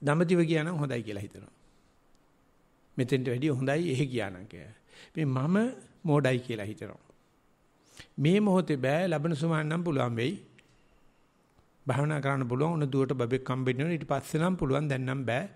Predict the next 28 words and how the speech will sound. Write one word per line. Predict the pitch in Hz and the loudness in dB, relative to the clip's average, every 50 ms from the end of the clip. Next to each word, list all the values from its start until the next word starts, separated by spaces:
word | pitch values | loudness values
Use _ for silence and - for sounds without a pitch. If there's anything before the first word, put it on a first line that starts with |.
| - - - - - | -20 -20 -20 -20 -12
මොකද | - 151 151 165 | -6 -4 -2 0
හරි | 143 127 143 156 | 2 2 2 0
දුව | 139 123 143 156 160 | 0 2 2 2 4
නෙමෙයි | 151 156 156 175 170 | 4 4 2 2 2
මම | 147 143 151 160 180 | 2 2 4 4 4
තටමනවා | 160 147 127 123 127 107 113 113 113 110 110 | 4 4 2 2 0 -4 -2 -2 -2 -2 -2
වගේ | 110 110 117 | -2 -2 -2
නිකන් | 110 113 113 113 113 | -2 -2 -4 -4 -2
කතාව | 107 123 107 - 98 110 | -2 -2 -2 -2 -4 -4
තියෙන්නේ. | 110 - 110 98 98 - - - | -4 -4 -6 -6 -6 -10 -10 -4
දුව | 139 135 147 143 | 0 2 4 4
නෙමෙයි | 131 131 135 143 143 | 4 4 2 2 2
බබා | 131 135 127 127 143 143 | 2 0 0 0 0 -2
හම්බෙන්නේ | 131 139 139 151 160 160 147 | -2 0 0 0 0 0 0
මමයි | 147 143 143 143 143 | 0 0 0 0 2
තටමන්න | 127 131 123 143 135 147 151 151 143 | 0 0 0 0 0 0 0 0 0
තියෙන | 135 160 156 143 | 0 0 0 0
නිසා | 143 135 165 160 | 0 0 0 0
දුවට | 147 127 139 143 131 156 | 0 2 0 0 2 0
ළමයි | 147 139 143 143 143 135 | 0 0 0 0 0 0
හම්බෙනකම් | 135 147 147 139 143 143 185 196 | 0 0 0 0 0 0 0 0
මට | 180 165 147 151 | 0 0 0 0
භාවනා | 139 135 139 143 139 139 | -2 -2 -4 -2 -4 -4
කරන්න | 127 135 139 147 160 165 | -4 -4 -6 -6 -6 -6
බෑ. | 131 90 80 - - - - - - | -8 -8 -10 -12 -18 -18 -18 -16 -12
ඉතින් | - 202 180 262 311 | -8 -6 -6 -6 -6
ඒ | - 202 233 240 - | -6 -6 -6 -4 -2
හැම | 160 151 156 160 214 | -2 -2 0 0 0